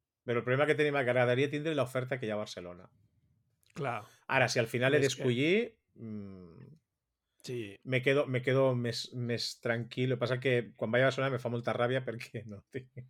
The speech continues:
Speaker 1: No tinc
Speaker 2: Clar,
Speaker 1: un
Speaker 2: mira
Speaker 1: libanès
Speaker 2: això.
Speaker 1: a Lleida, saps? Per dir alguna
Speaker 2: Clar.
Speaker 1: cosa. <laughs> O sigui
Speaker 2: Clar, no, a més
Speaker 1: No,
Speaker 2: que
Speaker 1: libanès
Speaker 2: a
Speaker 1: no, però
Speaker 2: Lleida
Speaker 1: no tinc teatres. O sigui, és veritat, tenim, que tenim uno,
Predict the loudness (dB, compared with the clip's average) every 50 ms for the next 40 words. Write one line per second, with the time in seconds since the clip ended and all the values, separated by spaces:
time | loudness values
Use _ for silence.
0 | _ _ _ _ _ _ _ _ _ -20 -20 -18 -16 -14 -10 -2 4 4 4 4
1 | 4 2 2 4 4 4 2 2 2 4 6 6 6 6 6 6 4 4 2 2
2 | 0 0 0 0 0 -2 -4 -6 -6 -2 -2 -2 -2 -2 -4 -4 -2 -2 -2 -2
3 | -2 -2 -2 0 0 -2 -2 -4 -8 -8 -8 -8 -6 -8 -8 -8 -6 -6 -8 -6
4 | -6 -4 -2 -2 -2 -2 -2 -4 -4 -4 -4 -6 -4 -4 -4 -4 -4 -4 -4 -4
5 | -4 -4 -4 -6 -6 -8 -6 0 6 8 8 10 10 10 8 8 8 8 8 8
6 | 8 8 8 6 6 6 4 4 2 0 0 2 4 6 6 6 4 2 0 0
7 | -2 -4 -6 -8 -10 -8 -6 -6 -6 -4 -4 -4 -4 -2 -4 -4 -6 -8 -12 -10
8 | -10 -12 -14 _ _ _ _ _ -20 -16 -16 -14 -12 -12 -12 -12 -8 -6 -6 -6
9 | -6 -6 -10